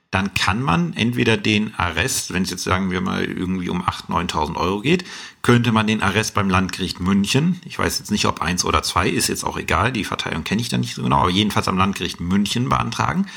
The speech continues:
Allerdings auch, und das, obwohl es acht oder neuntausend Euro sind,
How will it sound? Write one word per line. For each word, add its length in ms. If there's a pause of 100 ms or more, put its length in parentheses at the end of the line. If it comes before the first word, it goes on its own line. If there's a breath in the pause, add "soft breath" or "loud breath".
(460 loud breath)
Allerdings 480
auch, 360
und 220
das, 200
obwohl 400
es 160
acht 220
oder 140
neuntausend 640
Euro 300
sind, 320